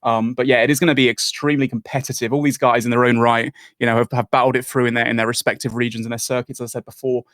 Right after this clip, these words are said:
with the weeks leading up to this, uh, this World Championship finale.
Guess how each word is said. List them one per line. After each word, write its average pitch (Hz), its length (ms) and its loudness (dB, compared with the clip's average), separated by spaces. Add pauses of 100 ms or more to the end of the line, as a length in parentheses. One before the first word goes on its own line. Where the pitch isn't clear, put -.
(160)
with 117 80 -14
the 120 80 -4
weeks 123 260 -6
leading 127 220 0
up 117 160 2
to - 80 -12
this, 120 240 -4
uh, 123 200 0 (280)
this - 220 -4
World 127 400 2
Championship 123 580 0
finale. 120 540 2